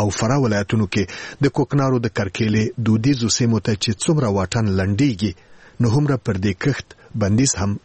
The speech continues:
سختیږي. په افغانستان کې د کوکنارو په کرکیله کې وروسته له هغه کمښت راغی چې په دوه زره دوه ویشتم کال کې د طالبانو لوی مشر ملا هبت الله اخونزاده په یوه حکم کې د کوکنارو کرکیله او د تریاکو تولید او قاچاق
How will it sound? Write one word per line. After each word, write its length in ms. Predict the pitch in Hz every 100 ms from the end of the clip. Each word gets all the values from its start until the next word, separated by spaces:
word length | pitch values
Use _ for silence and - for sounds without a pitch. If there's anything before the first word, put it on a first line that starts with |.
| -
سختیږي. 540 | 104 - 127 98 110 113 _ _ _ _ _ - - -
په 80 | 135
افغانستان 460 | - 143 - - 143
کې 80 | 139 117
د 80 | -
کوکنارو 360 | 107 131 131 123
په 60 | 107 -
کرکیله 360 | 95 131 117
کې 140 | 107 104
وروسته 320 | 113 - 104
له 60 | 101
هغه 160 | 117 101 -
کمښت 340 | 104 127 - 127
راغی 260 | 123 139
چې 560 | 135 - - - - 120
په 100 | 110
دوه 100 | 107 107
زره 140 | 104 98
دوه 80 | 104
ویشتم 260 | 98 - 143 -
کال 160 | 101 -
کې 200 | 98 113
د 60 | 104
طالبانو 480 | 104 101 101 101 104 101
لوی 180 | 104 101
مشر 260 | 127 - 110 - - - 117
ملا 160 | 123 131
هبت 320 | 107 98 -
الله 280 | 104 110 95
اخونزاده 500 | - 101 92 101 110 107
په 120 | 98 92
یوه 180 | 92 87
حکم 260 | 135 147 135
کې 500 | 143 135 - - - 147
د 40 | -
کوکنارو 380 | 139 139 131 120 110
کرکیله 440 | 95 113 101 92 -
او 40 | 104 92
د 80 | -
تریاکو 440 | 98 104 98 - 92 98
تولید 360 | 101 127 - - 120
او 20 | -
قاچاق 460 | 110 - 120 113 -